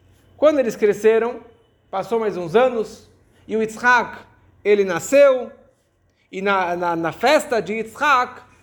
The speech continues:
o Ismael tava provocando o, o Yitzhak, o seu irmão,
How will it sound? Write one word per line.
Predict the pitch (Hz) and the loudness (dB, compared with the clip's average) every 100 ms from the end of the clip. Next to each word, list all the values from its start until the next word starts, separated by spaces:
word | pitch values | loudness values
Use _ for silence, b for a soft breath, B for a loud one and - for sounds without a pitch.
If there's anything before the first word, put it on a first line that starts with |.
| - | -2
o | 226 240 254 - - - | 0 2 0 -8 -20 -12
Ismael | 247 - 247 262 277 262 | -10 -6 0 2 2 2
tava | 247 240 | -2 -2
provocando | 240 220 208 214 247 247 214 214 214 - _ | -4 -4 -4 -6 -6 -6 -6 -8 -12 -20 _
o, | 202 214 214 220 214 - _ _ b b b - | -6 -2 0 -2 -6 -16 _ _ b b b -4
o | 208 | -2
Yitzhak, | 214 247 247 226 | 0 2 2 0
o | |
seu | 202 226 | -2 0
irmão, | 226 233 233 214 - | 0 0 -2 -4 -12